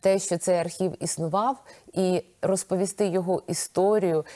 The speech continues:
реконструювати склад фондів, які там були, тому що там було,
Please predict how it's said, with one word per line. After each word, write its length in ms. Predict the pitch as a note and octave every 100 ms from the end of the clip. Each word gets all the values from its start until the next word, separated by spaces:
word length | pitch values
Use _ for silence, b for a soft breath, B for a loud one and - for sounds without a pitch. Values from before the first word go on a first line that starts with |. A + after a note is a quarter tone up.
| B -
реконструювати 1000 | - F#3 G3+ F#3+ - G3+ F#3+ G3 F3 E3+
склад 440 | - - F#3+ F3 -
фондів, 540 | - F#3+ G3+ F#3 E3+
які 320 | F3 E3 F#3
там 260 | - E3+ F3
були, 280 | F3 G3 F3
тому 260 | E3+ E3+
що 160 | - D#3+
там 240 | E3 E3
було, 300 | D#3+ D#3+ E3+